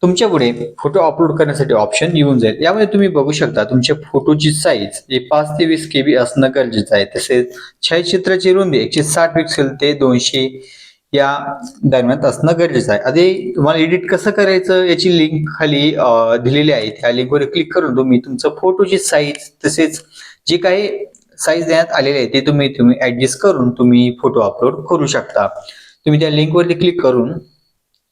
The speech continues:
ती माहिती, ते फोटो तुम्ही व्यवस्थित एडिट करू शकता. एडिट केल्यानंतर मित्रांनो, तुम्हाला वरती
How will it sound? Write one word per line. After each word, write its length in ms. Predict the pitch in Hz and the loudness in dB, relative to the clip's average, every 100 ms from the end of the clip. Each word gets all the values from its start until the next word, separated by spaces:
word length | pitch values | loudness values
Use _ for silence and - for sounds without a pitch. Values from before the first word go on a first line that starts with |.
| _ - | _ -4
ती 60 | 139 | 0
माहिती, 680 | 139 131 139 123 - - - | 2 0 0 -2 -4 -10 -4
ते 60 | 135 | -2
फोटो 320 | - 190 143 | 0 -2 0
तुम्ही 280 | 123 113 117 | 2 4 4
व्यवस्थित 320 | 143 147 190 123 120 107 127 - | 2 0 0 0 0 0 0 -2
एडिट 380 | 120 123 123 - | -2 -2 -4 -6
करू 180 | - 110 | -2 0
शकता. 500 | 98 - - 104 - _ - - _ _ _ 175 | -2 -6 -4 -6 -6 _ -20 -20 _ _ _ -2
एडिट 180 | 240 | 0
केल्यानंतर 340 | 240 240 240 233 | 0 0 2 2
मित्रांनो, 360 | 214 196 180 | 2 2 0
तुम्हाला 320 | 151 151 139 139 | 0 2 2 2
वरती 640 | 135 135 120 113 - | 0 0 -2 -2 -4